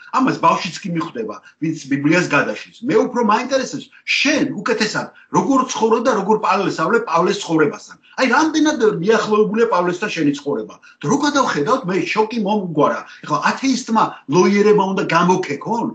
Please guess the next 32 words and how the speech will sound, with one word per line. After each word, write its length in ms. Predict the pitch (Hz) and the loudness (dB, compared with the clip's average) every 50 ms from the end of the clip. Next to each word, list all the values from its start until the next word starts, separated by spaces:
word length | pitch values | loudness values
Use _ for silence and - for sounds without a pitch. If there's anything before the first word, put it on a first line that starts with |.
| - - - | -10 -10 -4
ადამიანის 540 | 156 156 151 170 170 170 170 170 165 160 151 | -2 0 0 0 0 0 0 0 0 0 0
ცხოვრება 320 | - 160 165 165 156 160 165 | 0 0 0 0 2 2 2
და 80 | 214 | 0
გამოიტანონ? 880 | 208 - 156 160 160 160 160 165 156 - - 123 120 160 208 190 139 - - _ _ | 2 2 2 2 4 6 4 4 4 0 -6 -6 -4 -4 -2 -2 -4 -6 -8 _ _
იმიტომ 280 | - 180 190 - 202 | -8 -8 -4 -2 0
რომ 120 | 139 143 - | -2 0 0
ალბათ 280 | - - 359 349 226 - | 0 0 2 0 0 -2
ეს 120 | 220 214 - | -2 -4 -4
რაღაც 300 | 156 156 165 - 220 - | -4 -4 -2 -2 -2 -4
მოლაპარაკებული 760 | - 139 156 175 214 214 214 208 214 208 208 190 185 165 139 131 | -2 0 2 4 4 2 2 2 0 0 -2 -4 -2 -2 -2 -2
სექტაა. 500 | - - 269 269 - - 190 143 113 - - - _ - - 147 | 0 -2 -2 -2 -2 -2 -2 -2 -2 -4 -8 -12 _ -8 -6 -6
კალვინისტს 520 | 143 170 202 233 240 240 240 214 - - | -2 0 0 2 2 2 2 2 0 0
იმიტომ 260 | 185 180 214 240 220 214 | -4 -4 0 2 2 2
ვახსენებ, 440 | 220 233 247 - 262 214 170 156 | 2 2 -2 -2 -2 -2 0 0
არა 180 | - - 220 240 | 0 0 0 2
მარტო 280 | 233 233 220 - 180 151 - - - _ | 2 2 2 2 0 0 0 -2 -8 _
იმან 280 | - 175 185 196 190 175 | -4 -2 0 0 0 0
კათოლიკებმა 640 | 160 - 175 165 - 208 208 214 220 220 208 208 214 | 0 -2 -4 -2 0 2 2 2 4 4 4 4 4
დაიწყეს, 440 | 214 220 277 311 - - - 151 - | 2 2 2 0 0 -2 -4 -8 -4
თვითონ 320 | - - 285 285 294 359 330 | 0 2 2 2 2 2 2
ამ 140 | 262 269 285 | 2 0 0
პიროვნებამ 500 | - 302 294 285 285 277 285 285 277 269 | 0 2 2 4 4 4 4 4 4 4
დასაჯა 360 | 254 240 - 294 262 240 320 | 2 2 2 0 -2 -2 -2
თავისი 320 | - 269 254 247 - - 226 | 0 2 0 0 0 0 2
მეგობარი, 420 | 226 220 214 214 160 - - - | 2 4 4 4 4 2 0 -2
როცა 220 | - 180 175 214 214 214 - - | -4 -6 -4 -2 -2 -2 -4 -4
აზრებს 400 | - 165 180 151 180 190 170 165 | -4 -2 -2 -2 -2 -4 -4 -4
შეეწინააღმდეგა 680 | - 180 180 160 - 185 170 170 170 160 156 156 175 202 | -4 -4 -6 -6 -6 -6 -4 -2 -2 0 0 0 0 2
და 100 | 220 214 | 2 2
ძალაუფლება 520 | 170 185 170 170 170 165 - 175 170 151 | 4 4 4 4 2 2 0 -4 -2 -2
რომ 140 | 147 151 151 | 0 0 0
მოიპოვა. 380 | 147 143 139 139 - 104 101 | 0 0 -2 -4 -6 -10 -14